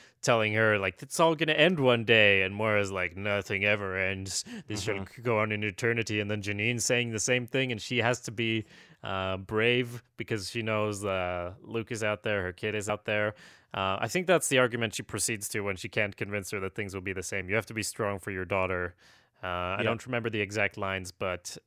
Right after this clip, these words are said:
Speaker 1: Janine is not buying it, though she does, uh, buy that, uh, y-, y-, my daughter's gonna live on at least. Uh, so she hands her over and then jumps.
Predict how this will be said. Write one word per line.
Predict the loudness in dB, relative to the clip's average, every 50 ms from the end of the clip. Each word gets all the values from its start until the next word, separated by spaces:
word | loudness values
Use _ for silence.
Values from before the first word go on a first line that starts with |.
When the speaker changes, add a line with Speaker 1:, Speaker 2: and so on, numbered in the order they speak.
| _ _
Speaker 1:
Janine | -12 -10 -8 -6 -6 -6 -4 -6 -6 -8 -10 -10
is | -10 -12 -12 -10
not | -6 -4 -4 -4 -4 -4 -2
buying | -2 0 0 0 -2 -4
it, | -6 -6 -6 -10 -12 -14 _
though | -12 -10 -10
she | -10 -6
does, | -4 -4 -4 -4 -4 -8 -10 -12 _ _ _ _ _ _ -12
uh, | -10 -8 -6 -6 -6 -8 -8
buy | -6 -4 -2 0 2 2 0 -2
that, | -4 -6 -8 -10 -12 -16 -16 _ _ _ _ -20 -18
uh, | -18 -18 -20 -20 -18
y-, | -16 -16 -16 -16 -18 -20 -20 -18
y-, | -16 -10
my | -4 -4 -2 0
daughter's | 2 2 0 0 -2 -4 -4 -6
gonna | -6 -6 -6 -6 -4
live | -4 -4 -4 -4
on | -6 -6 -6 -6 -8
at | -10 -10
least. | -10 -10 -8 -8 -8 -8 -10 -10 -12 -14 -20 -20 -20 _ _ _ -12
Uh, | -10 -8 -8 -8 -8 -8 -8
so | -8 -8 -8 -8
she | -6 -2 0
hands | 0 0 0 0 -2
her | -2 0 2
over | 2 0 0 -2 -4
and | -4 -4
then | -6 -8 -8
jumps. | -6 -6 -8 -8 -8 -10 -10 -10 -10